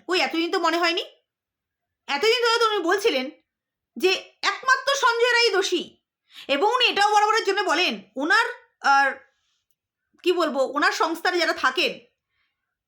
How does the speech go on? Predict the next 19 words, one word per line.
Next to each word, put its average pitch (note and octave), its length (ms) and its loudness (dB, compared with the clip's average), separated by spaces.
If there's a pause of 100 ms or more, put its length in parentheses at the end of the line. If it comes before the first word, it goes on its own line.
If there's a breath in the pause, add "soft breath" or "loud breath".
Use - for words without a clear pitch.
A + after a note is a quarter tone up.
(500)
তাদের C#4 240 0
মধ্যে A#4 180 -2
কেউ A4+ 140 0
যদি A4+ 220 2
দোষ F#4+ 300 -2
করে C#4 240 0 (760)
তাহলে D#4 400 2
তাদের E4+ 280 0
উপযুক্ত F4 420 -2
শাস্তি E4+ 460 -2 (400)
উনি A#3+ 120 -6
দেন। A3+ 260 0 (680)
কিন্তু B3 200 -8
যেটা C4 200 -4
দেখা A3+ 280 -4
যাচ্ছে A#4+ 340 -2 (680 soft breath)
যে D#4+ 160 0 (200)
ওনার G#4 340 2 (880)
আন্ডারে F4+ 460 2